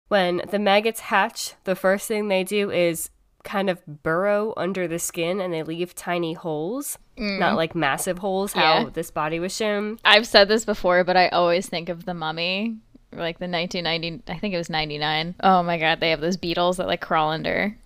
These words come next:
Speaker 2: people's skin, and it's, ooh, it's unsettling.
Speaker 1: And there is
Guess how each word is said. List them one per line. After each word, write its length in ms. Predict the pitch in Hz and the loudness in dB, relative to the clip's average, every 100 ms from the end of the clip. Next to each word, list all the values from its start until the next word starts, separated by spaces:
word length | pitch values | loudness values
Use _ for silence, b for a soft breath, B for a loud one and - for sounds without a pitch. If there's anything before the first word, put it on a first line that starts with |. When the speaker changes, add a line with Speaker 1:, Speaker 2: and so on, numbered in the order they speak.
| - | -8
Speaker 2:
people's 360 | - 220 180 | -6 -4 -4
skin, 600 | - - 165 165 220 226 - | -4 0 2 2 0 0 0
and 180 | 196 185 | 0 2
it's, 420 | 175 190 - - - | 0 0 -6 -4 2
ooh, 240 | 202 165 - | 4 2 -2
it's 200 | - 180 | -2 2
unsettling. 760 | 165 175 170 160 156 147 190 208 - | 2 2 2 2 2 0 -2 -6 -6
Speaker 1:
And 220 | 185 165 | -6 -2
there 200 | 208 208 | 0 2
is 180 | 170 147 | 2 -2